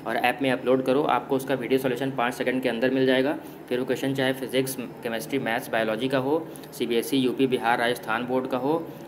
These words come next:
या तो क्लास सिक्स से ट्वेल्थ तक का किसी क्लास का क्वेश्चन हो, या आईआईटी, जेई मेंस and एडवांस नीट का क्वेश्चन हो, आपको ईजीली सॉल्यूशन डाउटनेट ऐप पे मिल जाएगा।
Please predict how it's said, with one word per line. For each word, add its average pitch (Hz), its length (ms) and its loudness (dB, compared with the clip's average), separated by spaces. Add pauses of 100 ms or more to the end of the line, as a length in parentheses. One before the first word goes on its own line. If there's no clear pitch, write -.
(120)
या 120 120 0
तो 143 200 0
क्लास 123 360 0
सिक्स 131 180 0
से 139 80 2
ट्वेल्थ 131 320 -2
तक 135 100 -2
का 135 60 -4
किसी 131 260 -2
क्लास 127 260 0
का 135 60 0
क्वेश्चन 131 340 -2
हो, 160 300 -4
या 123 140 2
आईआईटी, 117 440 2
जेई 131 240 4
मेंस 131 280 2
and 127 220 -2
एडवांस 117 500 0
नीट 117 220 -2
का 131 80 2
क्वेश्चन 127 280 -4
हो, 143 280 -4 (280)
आपको 117 240 0
ईजीली 123 440 -2 (200)
सॉल्यूशन 123 420 -2 (200)
डाउटनेट 113 300 0
ऐप 110 220 -2
पे 139 60 0
मिल 120 200 0
जाएगा। 92 320 -2